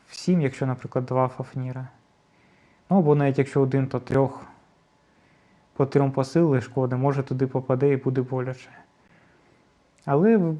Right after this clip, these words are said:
випадковість все ж таки заважає, бо ви не знаєте, може вбити кого треба, може нікого не вбити, або зараз ще треба враховувати, що воно може б-, вбити того, кого не треба, наприклад, якусь кішка, яка воскресне і потім вдарить по вас,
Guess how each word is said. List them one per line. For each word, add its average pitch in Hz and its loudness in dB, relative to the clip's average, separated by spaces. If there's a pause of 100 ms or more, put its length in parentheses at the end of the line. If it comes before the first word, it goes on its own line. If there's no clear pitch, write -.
(180)
випадковість 170 0
все 160 -2
ж - -14
таки 135 -4
заважає, 123 -2
бо 123 -6
ви 160 -2
не 147 -4
знаєте, 131 -6 (460)
може 175 4 (300)
вбити 156 0
кого 147 0
треба, 156 2
може 143 -2
нікого 151 2
не 143 0
вбити, 135 -2
або 143 4 (320)
зараз 143 4
ще 151 0
треба 139 2
враховувати, 135 2
що 147 2
воно 147 0
може 147 0
б-, 139 -2
вбити 147 0
того, 151 2
кого 151 2
не 156 0
треба, 143 0
наприклад, 131 -4
якусь 135 -4
кішка, 151 -4
яка 131 -2
воскресне 151 -2
і 127 -6
потім 139 -4
вдарить 135 -4
по 135 -4
вас, 131 -10